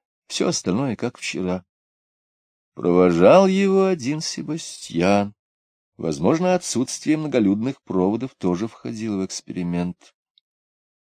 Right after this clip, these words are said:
Баст подчёркнуто остановился на пороге. «Будет всё окей, Кит. Спасибо, Басти. Я не сомневаюсь».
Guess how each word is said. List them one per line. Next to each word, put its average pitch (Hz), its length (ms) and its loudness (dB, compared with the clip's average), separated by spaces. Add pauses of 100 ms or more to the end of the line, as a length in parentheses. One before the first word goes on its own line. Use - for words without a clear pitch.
(260)
Баст 85 560 2
подчёркнуто - 840 -4
остановился 98 680 -6
на 104 100 -6
пороге. 92 420 -6 (680)
«Будет 95 380 0
всё 117 480 10
окей, 165 720 4
Кит. - 480 -6 (240)
Спасибо, 104 840 2
Басти. 85 920 2 (440)
Я 131 200 2
не 90 140 -2
сомневаюсь». 90 800 -4